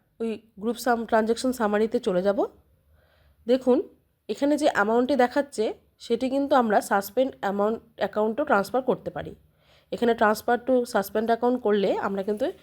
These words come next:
এই অ্যামাউন্টটি সাসপেন্স অ্যাকাউন্টে ট্রান্সফার করতে পারবো। মনে রাখতে হবে, এই অ্যামাউন্টটি যেন খুব বেশি না হয়। এই অ্যামাউন্টটি ভিওর ক্ষেত্রে পাঁচশো টাকা হতে হবে, পাঁচশো টাকার মধ্যে হতে হবে এবং সিএলএফ এর ক্ষেত্রে হাজার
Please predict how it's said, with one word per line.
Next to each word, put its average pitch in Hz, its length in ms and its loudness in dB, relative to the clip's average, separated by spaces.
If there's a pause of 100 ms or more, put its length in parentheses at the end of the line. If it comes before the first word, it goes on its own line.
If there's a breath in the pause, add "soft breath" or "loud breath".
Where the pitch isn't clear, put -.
(140 soft breath)
এই 208 80 0
অ্যামাউন্টটি 202 420 2
সাসপেন্স 208 420 -4
অ্যাকাউন্টে 208 480 2 (240 loud breath)
ট্রান্সফার 202 340 2
করতে 254 240 0
পারবো। 180 320 -4 (320 soft breath)
মনে 247 180 6
রাখতে 359 280 4
হবে, 214 240 2
এই 240 220 -2
অ্যামাউন্টটি 254 480 0
যেন 226 300 0
খুব - 340 -6
বেশি 196 340 0
না 208 140 4
হয়। 214 240 -2 (580 soft breath)
এই 240 100 2
অ্যামাউন্টটি 285 560 4 (100)
ভিওর 247 300 2
ক্ষেত্রে 302 320 -2
পাঁচশো 226 340 0
টাকা 262 220 2
হতে 269 280 2
হবে, 269 120 2
পাঁচশো 226 260 0
টাকার 254 200 -2
মধ্যে 220 280 0
হতে 262 200 4
হবে 277 120 2
এবং 285 140 2
সিএলএফ 220 380 0
এর 269 80 4
ক্ষেত্রে 285 260 -2
হাজার 190 220 2